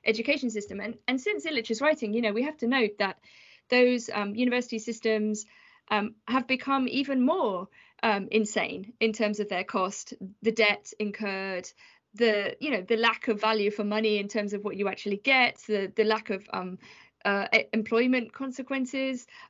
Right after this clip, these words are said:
um, you know, the, the frustration and the disappointment that they generate, and, and all of these. And I speak as someone, you know, who was employed in u-, university for, for more than ten years, and, um,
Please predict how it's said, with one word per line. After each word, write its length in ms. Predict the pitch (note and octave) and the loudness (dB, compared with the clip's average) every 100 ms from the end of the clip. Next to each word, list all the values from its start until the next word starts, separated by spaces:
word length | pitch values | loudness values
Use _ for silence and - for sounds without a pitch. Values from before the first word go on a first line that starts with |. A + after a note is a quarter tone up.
| - | -2
um, 400 | G#3 G3 G3+ G#3 | 0 0 -2 -4
you 140 | D4 | -2
know, 100 | A#3 | -2
the, 300 | F#3 G#3+ G#3 G#3 G#3 | 0 2 0 -2 -6
the 180 | G#3 G3 | -4 -2
frustration 800 | - A3 A#3 A3+ A3+ A3+ A3+ G#3+ | -4 -2 2 2 2 0 0 -2
and 260 | G3+ G3+ G3 | -2 -2 -4
the 140 | G3 | -4
disappointment 800 | F#3 A3 G#3+ - A3+ C4 C4 C4+ | -4 -6 -6 -4 -4 -2 -2 -2
that 120 | C#3+ - | -2 0
they 100 | B3+ | 0
generate, 520 | C4 C4 C4 A3+ - | 2 2 2 2 -2
and, 220 | G#3+ G#3 - | -6 -4 -2
and 140 | A3+ | 0
all 120 | G#3+ | 0
of 80 | G#3 | 0
these. 240 | A3 G#3+ - | -2 -4 -2
And 100 | A#3+ | 0
I 60 | C#4+ | 0
speak 280 | D#4+ D#4 C#4 | 0 -2 -2
as 120 | C4 | -4
someone, 340 | C4 B3+ A#3+ | -2 0 -2
you 80 | C4+ | -2
know, 100 | G#3+ | -2
who 160 | G#3+ A3+ | -2 0
was 180 | A3+ | 0
employed 380 | A3+ A3+ F#4+ B3 | 0 -2 -2 0
in 160 | G3 F#3+ | -2 -2
u-, 300 | G3+ G3+ G3+ | 0 -2 -2
university 480 | A3 G#3+ G#3 G#3 G3 | 0 2 2 2 0
for, 320 | G3+ G3 G3 | 0 -4 -4
for 100 | G3+ | -2
more 160 | A3 G#3+ | 0 2
than 140 | G#3 | 0
ten 200 | G#3 A#3 | 0 0
years, 300 | D#4 G#3+ F3 - | 0 -2 -6 0
and, 380 | G#3 G#3 G#3 G3+ - - - - - | 2 4 2 -2 -14 -20 -20 -18 0
um, 400 | A3+ A3 A3 | 4 4 2